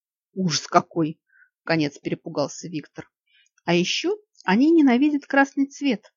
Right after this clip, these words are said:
доби-, добавил Сенька, многозначительно поглядывая на малиновую рубашку советника.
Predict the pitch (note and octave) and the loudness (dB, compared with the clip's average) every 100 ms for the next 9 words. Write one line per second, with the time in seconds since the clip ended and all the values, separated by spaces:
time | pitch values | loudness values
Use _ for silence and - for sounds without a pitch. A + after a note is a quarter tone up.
0 | _ - F3 F3 E3 - F3+ F3 F3 D#3 | _ -4 -4 0 -4 -4 0 0 0 -4
1 | C#3+ - - A#3 C#4 C#4+ - - - - | -6 -10 -6 -4 -2 -4 -8 -18 -20 -6
2 | F3 D#3+ D#3+ D#3 C#3+ - - B3+ B3+ A#3+ | -4 -2 -2 -2 -4 -8 -2 0 2 0
3 | A#3+ A#3+ A#3 A#3 B3 - _ E3+ E3 D#3+ | 2 0 0 -2 -4 -8 _ -4 -2 0
4 | D#3 F#3 G3 G3+ E3+ F3 D3 - - - | 0 0 2 0 0 -2 -6 -6 -12 -6
5 | E3+ C#3+ - - - - | -4 -6 -10 -16 -16 -20